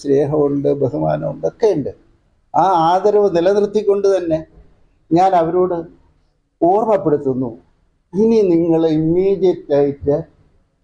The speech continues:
എക്സ്പ്ലോർ ചെയ്യണം possibilities of power sharing with the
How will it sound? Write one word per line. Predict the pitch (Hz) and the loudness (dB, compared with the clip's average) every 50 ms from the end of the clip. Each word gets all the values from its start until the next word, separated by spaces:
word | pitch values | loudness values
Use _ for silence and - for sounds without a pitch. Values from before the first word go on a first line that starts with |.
| _ _ - 151 | _ _ 0 0
എക്സ്പ്ലോർ | 165 160 - - - - 190 196 190 185 185 185 | 0 0 -6 -12 -4 0 2 2 2 2 2 2
ചെയ്യണം | 165 156 151 143 151 147 135 127 - - - | 2 2 2 2 0 0 -2 -4 -6 -2 0
possibilities | 156 165 180 180 - - - 185 175 156 170 170 165 156 - - 165 156 147 - - - - - - - - - - - - _ _ _ _ _ _ _ - 170 | 2 2 2 0 -2 -2 -2 -2 0 0 0 0 0 -2 -2 -2 -2 -2 -2 -6 -10 -16 -20 -20 -20 -20 -20 -20 -20 -20 -20 _ _ _ _ _ _ _ 0 0
of | 170 - - - - _ _ _ _ _ _ _ _ _ _ _ _ 185 | 0 -4 -10 -18 -20 _ _ _ _ _ _ _ _ _ _ _ _ 0
power | 190 196 196 214 214 196 - - - | 0 2 2 0 0 -2 -4 -4 0
sharing | 220 202 190 185 185 185 175 185 180 151 127 117 - - - _ _ _ _ _ _ _ _ _ _ _ - | 2 2 2 2 2 2 2 2 0 0 -2 -6 -10 -14 -20 _ _ _ _ _ _ _ _ _ _ _ 0
with | 190 208 208 202 - - - - - - - _ _ _ _ _ _ _ | 0 0 0 -4 -12 -20 -20 -20 -20 -20 -20 _ _ _ _ _ _ _
the | 127 - | -10 -6